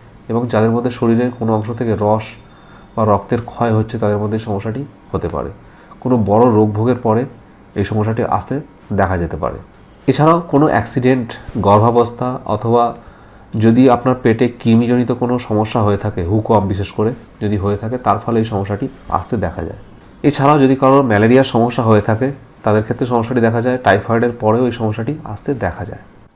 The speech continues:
যদি আপনাদের সমস্যাগুলি দেখা যায়, অবশ্যই আপনি ব্লাড টেস্ট করান, হিমোগ্লোবিন টেস্ট করান, তার ফলে পার্সেন্টেজ দেখা যায়। যদি অ্যানিমিয়ার সমস্যা হয়ে থাকে, তাহলে ভয় পাওয়ার কিছু নেই। কিছু ঠিকঠাক খাদ্য গ্রহণ এবং কিছু মেডিসিন নিলেই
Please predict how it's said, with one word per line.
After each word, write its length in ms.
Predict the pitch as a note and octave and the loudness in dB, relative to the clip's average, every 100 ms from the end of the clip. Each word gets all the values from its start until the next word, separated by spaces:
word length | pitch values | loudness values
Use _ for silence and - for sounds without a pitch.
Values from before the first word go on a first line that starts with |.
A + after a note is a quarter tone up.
| A#2+ | -4
যদি 120 | B2 | -2
আপনাদের 440 | A#2+ B2 C3 B2 B2 | -2 -2 -2 -2 -4
সমস্যাগুলি 400 | A2+ A2+ B2+ B2 | -6 -6 -6 -6
দেখা 280 | A2+ G#2+ B2+ | -4 -2 -2
যায়, 160 | G#2+ G#2+ _ _ _ _ | -2 -4 _ _ _ _
অবশ্যই 280 | G#2 A2 A#2+ | -6 -4 -4
আপনি 140 | A#2+ B2 | -6 -4
ব্লাড 200 | G#2 G2+ | -2 -4
টেস্ট 160 | B2 - | -8 -8
করান, 280 | A#2 A#2 A#2 _ G#2 | -6 -6 -10 _ -10
হিমোগ্লোবিন 440 | G#2 A2 A2+ A2+ | -4 -4 -4 -6
টেস্ট 240 | A2+ A2 - | -8 -10 -6
করান, 240 | G#2+ A2+ B2 _ _ - | -6 -6 -14 _ _ -8
তার 100 | G#2 - | -8 -6
ফলে 180 | A2+ A2 - | -6 -6 -4
পার্সেন্টেজ 460 | G2 G2 A2 A2+ G#2 | -4 -4 -10 -8 -6
দেখা 240 | G2+ A2+ | -6 -6
যায়। 120 | A#2+ B2 _ _ _ _ A2+ | -6 -10 _ _ _ _ -8
যদি 280 | A2+ A#2 B2+ | -4 -4 -4
অ্যানিমিয়ার 400 | G#2+ G#2+ A#2 A#2+ | -6 -6 -8 -8
সমস্যা 380 | A#2 G#2+ A2+ A2 | -6 -6 -4 -6
হয়ে 120 | G#2 | -6
থাকে, 260 | G#2+ B2 C3 _ _ _ _ _ | -8 -12 -14 _ _ _ _ _
তাহলে 200 | A2+ B2 | -2 0
ভয় 200 | G#2 G#2+ | -2 -2
পাওয়ার 180 | A2+ A#2+ A#2+ | 0 -2 -4
কিছু 180 | G#2+ A#2+ | -12 -10
নেই। 140 | B2+ - | -10 -12
কিছু 420 | A2+ B2+ B2 B2 - | -8 -6 -6 -8 -12
ঠিকঠাক 320 | C3 - A#2+ | -14 -10 -10
খাদ্য 340 | - A2 G2 A2 | -4 -4 -2 -4
গ্রহণ 260 | A2+ B2 C3+ _ _ _ - | -4 -6 -10 _ _ _ -10
এবং 240 | A2+ C3 C3+ | -8 -8 -10
কিছু 180 | A2+ A#2+ | -14 -8
মেডিসিন 440 | G#2+ G#2+ A2+ A#2+ A#2+ G#2 _ | -6 -6 -8 -12 -14 -20 _
নিলেই 320 | A#2 G#2 B2 | -8 -6 -8